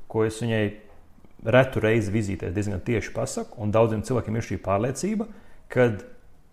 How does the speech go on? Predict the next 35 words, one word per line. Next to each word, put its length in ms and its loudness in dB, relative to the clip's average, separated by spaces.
ģimene 500 2
tas 160 -4
ir 80 -6
citādāk. 540 -4
Redzi, 260 4
mamma, 480 4
māsa, 600 2
eh, 180 -2
tētis, 400 2
kur 120 2
tur 120 -4
pilnīgi 360 0
sviestu 400 0
viņai 180 0
runā, 240 0
kad, 160 -4
nu, 180 0
kad, 140 -4
nu, 260 -4
jā, 240 2
uz 140 2
viņiem 220 2
dusmoties 460 -2
nevar, 240 0
bet, 220 0
nu, 200 -2
tur 200 -2
attiecības 480 2
viņiem 240 0
bojāt 360 2
nevar. 200 0
Es 120 -10
saku, 140 -14
"A, 40 -12
kāpēc? 720 -2